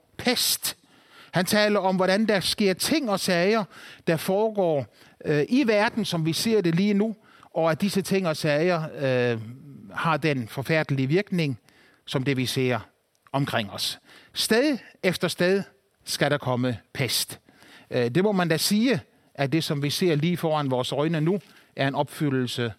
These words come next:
af dette skriftord. I Lukas sytten, øh, taler Jesus om de, den sidste tid og om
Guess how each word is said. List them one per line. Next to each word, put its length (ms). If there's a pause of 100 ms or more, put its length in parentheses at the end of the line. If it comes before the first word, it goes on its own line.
(380)
af 120
dette 320 (180)
skriftord. 640 (1040)
I 100
Lukas 300
sytten, 440 (720)
øh, 280
taler 340
Jesus 460
om 120
de, 440 (160)
den 140
sidste 320
tid 280
og 220
om 220